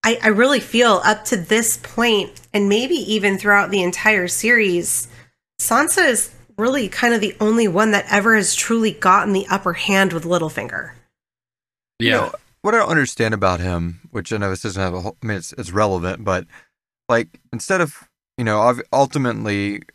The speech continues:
Speaker 3: spoiler, it gets him killed, but
Speaker 2: <laughs>
Speaker 3: it, I mean, imagine it, instead of selling her off to the Boltons, if he would have, you know, I mean, you got the Vale and all of that power,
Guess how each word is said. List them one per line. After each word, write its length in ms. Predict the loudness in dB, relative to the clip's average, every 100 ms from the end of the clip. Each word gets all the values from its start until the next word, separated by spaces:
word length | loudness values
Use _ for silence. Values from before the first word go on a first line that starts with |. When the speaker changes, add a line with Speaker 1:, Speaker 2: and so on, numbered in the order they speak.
| _ _ _ _ _
Speaker 3:
spoiler, 460 | -2 0 2 0 -2
it 140 | -4
gets 200 | -4 -6
him 120 | -8 -6
killed, 420 | 0 0 0 0
but 240 | 0 0 -4 -20
Speaker 2:
<laughs> 160 | _ -2 2 0 0 -6 -10 -14 -10 2
Speaker 3:
it, 240 | 2 2 _ _ -2
I 80 | 2
mean, 140 | 4
imagine 480 | 4 4 4 2 0
it, 80 | 2
instead 320 | 2 0 0
of 120 | 0 0
selling 380 | 2 2 2
her 200 | 2 2
off 160 | 2 0
to 80 | -4
the 60 | -4
Boltons, 720 | 0 2 0 -4 -4 -6 -10 -6
if 200 | -6 -4
he 160 | -4 -2
would 180 | 0
have, 260 | -2 -2 -6
you 100 | -6
know, 440 | -2 0 0 -2 -8 _
I 40 | -6
mean, 140 | -2
you 60 | 0
got 140 | 0
the 80 | -2
Vale 540 | 0 4 4 2 0 -8 -10
and 140 | -4
all 260 | 0 2 2
of 80 | 2
that 200 | 0 0
power, 580 | 2 2 2 0 -4